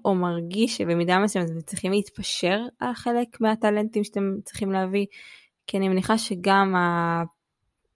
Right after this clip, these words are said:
הפול או הכמות טלנטים שגרים בירושלים או בפריפריית ירושלים היא גם מוגבלת במידה מסוימת.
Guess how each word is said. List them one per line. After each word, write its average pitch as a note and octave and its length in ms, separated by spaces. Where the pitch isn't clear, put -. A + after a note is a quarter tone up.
הפול G3+ 580
או F3 80
הכמות F3+ 880
טלנטים F#3 680
שגרים F#3+ 600
בירושלים F3+ 560
או F3+ 100
בפריפריית F3 800
ירושלים E3+ 600
היא E3+ 160
גם F#3+ 180
מוגבלת F3+ 440
במידה E3 320
מסוימת. F#3+ 580